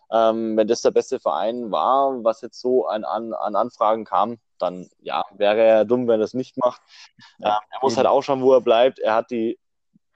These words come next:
Speaker 1: Tage oder die Zeiten der Lagen erkannt, wie er immer dazu sagt. Ähm, ja, an Mantegna kommt er halt nicht vorbei und er ist,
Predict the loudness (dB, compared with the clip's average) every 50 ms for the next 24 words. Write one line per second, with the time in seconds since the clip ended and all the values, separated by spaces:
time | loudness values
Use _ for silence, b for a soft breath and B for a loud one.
0 | _ _ _ -4 0 0 2 2 4 4 2 2 2 0 -2 -2 -6 -6 -2 0
1 | 2 2 2 0 -4 0 2 2 4 4 4 4 2 0 0 -4 -8 -8 -8 -8
2 | -8 -10 -8 -8 -8 -8 -4 -2 0 0 0 0 2 2 2 4 4 2 2 0
3 | 2 2 2 2 0 -4 B B B B B B B B 0 2 2 4 4 4
4 | 6 4 4 2 0 -4 -8 -10 -12 -14 _ _ _ _ _ _ -20 -20 _ _
5 | _ _ _ -6 -6 -6 -8 -10 _ -8 -2 0 -2 -2 0 -2 -2 0 0 0
6 | 0 -2 -2 -4 -4 -4 -2 -2 0 0 0 2 0 -2 -2 -4 -2 0 0 2
7 | 4 4 4 4 4 2 0 -2 -2 -4 -4 -4 -6 -12 -20